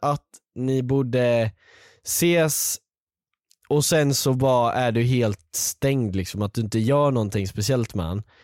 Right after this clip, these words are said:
Att du bara hänger med han och ser hur han är då. Om du, om han är, om han liksom inte tycker det är kul när ni bara hänger vanligt, då är han en player antagligen,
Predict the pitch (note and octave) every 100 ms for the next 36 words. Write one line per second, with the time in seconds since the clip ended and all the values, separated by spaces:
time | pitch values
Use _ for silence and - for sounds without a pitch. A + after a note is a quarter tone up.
0 | _ A#2 A#2+ A#2+ A2+ C#3 A#2 B2+ C3+ G2
1 | G2+ - A2+ G2+ G#2+ G#2+ G2+ G#2 G2+ G2
2 | A2 B2+ F2+ - C3 C3+ D3 D3 - D3+
3 | D#3 D#3 D#3 D#3+ D3+ D3 C#3+ C3+ C3+ -
4 | _ - - D3+ D#3+ D#3 D3 D#3 E3 C3+
5 | D3+ D3+ D#3 D3 C3+ - E3 D3+ F#3 E3+
6 | - - - - D3 D3 C#3 C#3+ C3 B2
7 | C3+ A2+ B2 B2 G2+ B2+ - A#2+ C3 B2+
8 | A#2+ G#2+ G2+ G2 F#2+ F#2+ F#2 F#2+ F#2 G2+
9 | F#2 F#2+ G#2 G#2 E2+ D#2 E2